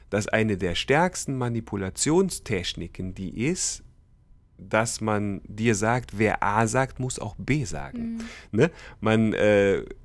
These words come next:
Speaker 1: versucht an dein Kohärenzempfinden zu appellieren. Sei nicht ein chaotisches Baby, sondern sei eine erwachsene Frau,
Speaker 2: Mhm.
Speaker 1: die jetzt zu ihren Konsequenzen steht. Das hört sich erstmal ganz normal an.
Speaker 2: Mhm.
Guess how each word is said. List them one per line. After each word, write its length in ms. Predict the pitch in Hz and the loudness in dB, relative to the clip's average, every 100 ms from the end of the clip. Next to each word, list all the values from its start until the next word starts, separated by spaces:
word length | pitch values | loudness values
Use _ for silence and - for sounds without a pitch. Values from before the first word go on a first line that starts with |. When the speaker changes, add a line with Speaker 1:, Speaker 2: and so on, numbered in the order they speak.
| - | -16
Speaker 1:
versucht 640 | - 113 110 151 - - | 0 0 2 0 -2 -4
an 260 | 104 113 117 | 0 0 2
dein 320 | 107 113 113 | 2 2 0
Kohärenzempfinden 1040 | 113 110 101 113 135 147 98 98 107 95 - | -4 -4 -2 2 2 2 -2 -4 -4 -4 -6
zu 140 | - | -6
appellieren. 640 | 95 - 98 120 104 80 | -6 -6 -6 0 0 0
Sei 240 | - 107 113 | 4 6 6
nicht 240 | 151 - | 6 4
ein 100 | 110 | 0
chaotisches 680 | - 90 104 - 101 - - | 0 0 0 -2 -6 -8 -6
Baby, 460 | 87 98 117 190 | -2 -2 0 -2
sondern 320 | 190 120 107 | -2 -2 -2
sei 240 | 95 117 123 | 2 2 4
eine 200 | 104 95 | 0 -2
erwachsene 600 | 85 98 104 - - 82 | -4 -2 -2 -4 -6 -6
Frau, 500 | - 82 104 185 262 - | -2 2 4 4 2 -8
Speaker 2:
Mhm. 300 | 220 220 233 | -12 -10 -4
Speaker 1:
die 180 | 110 101 | 0 2
jetzt 500 | - 107 - - - _ _ _ - - - | 0 2 2 0 -12 _ _ _ -20 -20 -6
zu 160 | - 117 | -2 2
ihren 240 | 117 95 | 0 0
Konsequenzen 680 | 101 90 90 - 104 131 165 | 0 -2 -2 2 2 2 -2
steht. 320 | 165 196 196 | -2 0 0
Das 140 | 131 - | 0 2
hört 160 | 226 | 2
sich 140 | 196 180 | 2 0
erstmal 280 | 156 175 180 | 0 0 0
ganz 260 | 196 196 | 0 0
normal 480 | 135 117 160 320 294 | 0 0 0 -2 -2
an. 220 | - - 147 | -6 -10 -12
Speaker 2:
Mhm. 160 | 240 | -10